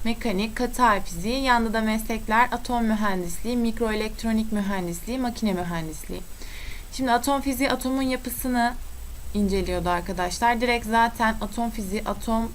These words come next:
mühendisliği olarak işaretleyebilirdik. Hatta baktığımızda buradaki üç tane şıkkı direkt elemiş olurduk. Mekanik deyince aklımıza kuvvet ve hareket gelecekti ve makine mühendisliği,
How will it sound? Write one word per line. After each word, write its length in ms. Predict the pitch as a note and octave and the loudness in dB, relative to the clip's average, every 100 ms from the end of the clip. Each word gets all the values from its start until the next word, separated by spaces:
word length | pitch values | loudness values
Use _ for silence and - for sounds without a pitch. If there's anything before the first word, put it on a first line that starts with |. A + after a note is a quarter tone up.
| - | -4
mühendisliği 760 | G3 G3+ G#3+ G3+ G3 - A#3 | -2 0 0 0 -4 -4 -2
olarak 320 | A3 F#3+ G#3+ A3+ | 0 0 0 -2
işaretleyebilirdik. 1160 | G#3 - G3+ G3 F#3+ A3 G3+ G#3 G#3 F3 E3+ G#3+ - - - - - | -4 0 0 0 0 0 0 0 -2 -2 -4 -6 -6 -8 -8 -8 -6
Hatta 400 | A#3 A3 B3 A#3 | -4 -2 4 4
baktığımızda 720 | A3 A3 A3 A3 G#3 G#3 G#3+ G#3+ | 6 2 0 -2 -2 -2 -2 -2
buradaki 340 | G3+ G#3 - | -2 -2 -2
üç 220 | A#3+ - | -4 -4
tane 320 | - F#3+ F3 | -2 0 0
şıkkı 580 | E3+ - F3+ - - B3 C#4 - - - - - | -2 -4 -4 -4 -2 -2 -2 -6 -10 -10 -10 -4
direkt 440 | G#3+ A3+ - - | -2 -2 -4 -4
elemiş 380 | G#3+ G#3+ G#3+ G#3 | -2 0 -2 -2
olurduk. 460 | F3 E3 D#3 G3+ A3+ - - - | -2 -4 -4 -4 -6 -8 -10 -6
Mekanik 560 | A3+ B3 C4+ C4 C4+ - | -2 -2 0 0 0 -2
deyince 300 | C4+ C4+ C4 | -2 2 4
aklımıza 440 | B3+ B3+ B3 B3+ | 4 2 -2 -2
kuvvet 420 | B3+ A#3 A3+ B3 B3+ | -4 -4 -2 -2 -2
ve 60 | |
hareket 520 | A3+ A#3 A#3 B3 B3 | 0 0 0 -2 -2
gelecekti 560 | - G#3+ F#3+ F#3+ F#3 B3 | -2 -4 -2 -4 -2 -2
ve 80 | A#3+ | 0
makine 400 | G#3 G#3 A#3+ A#3+ | 0 0 -2 0
mühendisliği, 960 | G#3+ G3 G3 F3+ E3+ E3+ - E3+ E3 | 0 0 -2 -2 -4 -6 -6 -4 -4